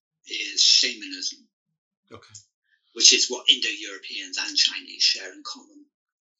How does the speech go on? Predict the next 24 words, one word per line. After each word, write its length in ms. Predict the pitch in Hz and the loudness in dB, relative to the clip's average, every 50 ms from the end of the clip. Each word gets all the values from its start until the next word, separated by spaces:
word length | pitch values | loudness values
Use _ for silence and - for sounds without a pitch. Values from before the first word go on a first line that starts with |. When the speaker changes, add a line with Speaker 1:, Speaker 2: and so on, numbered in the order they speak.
| _ _ _ _ | _ _ _ _
Speaker 2:
So 180 | - - - 80 80 73 - | -16 -16 -16 -16 -18 -10 4
Speaker 1:
There 80 | - - | 8 10
seems 260 | - - 127 104 - | 10 10 8 6 6
to 100 | - - | 4 4
be 200 | - 104 101 95 | 4 4 4 4
a, 760 | 92 92 92 95 - - _ _ _ _ _ _ - _ - | 4 2 0 -4 -8 -14 _ _ _ _ _ _ -20 _ 4
a 20 | |
shamanic, 680 | - - - - - - - - - - - - - - _ _ - - - - - _ _ _ _ _ _ - - | 6 8 8 8 6 0 -6 -8 -8 -8 -8 -10 -12 -12 _ _ -10 -10 -10 -10 -14 _ _ _ _ _ _ -14 -10
and 120 | - - | -4 0
I, 180 | - - - - | 2 4 4 4
I 40 | - | 4
use 280 | - 302 302 277 - | 4 2 2 2 0
the 120 | - 139 117 | 0 -2 -6
word, 260 | 127 127 - - - - - | -6 -8 -8 -8 -12 -14 -18
in, 160 | 107 107 - _ | -20 -20 -20 _
but 120 | 110 104 - - 120 113 - | -20 -20 -18 -20 -6 -4 0
it's 180 | - - - | 0 0 0
not 120 | 151 117 117 | 0 -4 -6
a 40 | |
word 120 | 120 113 107 101 | -8 -12 -12 -12
I 40 | 95 | -12
like 160 | 95 101 - | -14 -10 -10
to 120 | - - - | -10 -10 -10
use, 540 | - - 101 92 - 92 92 - - - - | -12 -16 -18 -18 -20 -12 -8 -8 -8 -8 -8